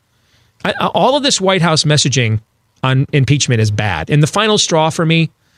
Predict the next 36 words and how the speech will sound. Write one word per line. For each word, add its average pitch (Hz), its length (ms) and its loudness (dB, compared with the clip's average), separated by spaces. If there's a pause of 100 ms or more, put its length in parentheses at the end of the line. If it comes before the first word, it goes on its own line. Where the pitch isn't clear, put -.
(360)
was 135 180 2
watching 160 400 2
yesterday, 160 640 2
the 151 160 0
battle 170 380 0
is 165 120 2
we're 156 60 2
gonna 160 180 0
go 151 120 2
back 143 280 -2
and 139 120 0
trade 139 320 0
lynching 143 480 0
clips 127 320 0
from 127 160 -2
twenty 147 260 2
years 143 240 2
ago. 120 400 2 (460)
And 170 100 2
then 220 60 0
a 226 60 -2
guy 208 240 0
that 180 200 -2
I 240 180 0
know 202 440 2
and 170 100 2
have 147 140 2
known 175 220 4
for 143 120 0
twenty 165 280 2
years, 151 260 0
and 139 100 0
I 208 80 2
like 240 260 -2
Matt 110 160 0
Whitaker, 98 380 -2